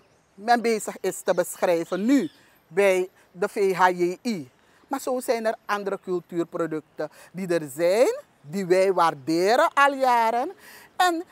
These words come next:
het direct, via het directoraat cultuur de mogelijkheid hebben om deze ook op de unesco wereldgoed, eh, werelderfgoedlijst te plaatsen.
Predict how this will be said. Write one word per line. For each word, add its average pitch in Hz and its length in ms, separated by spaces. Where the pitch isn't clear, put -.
het 294 180
direct, 269 400
via 277 260
het 226 160
directoraat 202 640
cultuur 294 800
de 190 100
mogelijkheid 202 880
hebben 170 500
om 190 400
deze 214 580
ook 196 440
op 202 180
de 214 100
unesco 190 540
wereldgoed, 170 720
eh, 156 340
werelderfgoedlijst 165 1080
te 165 60
plaatsen. 139 640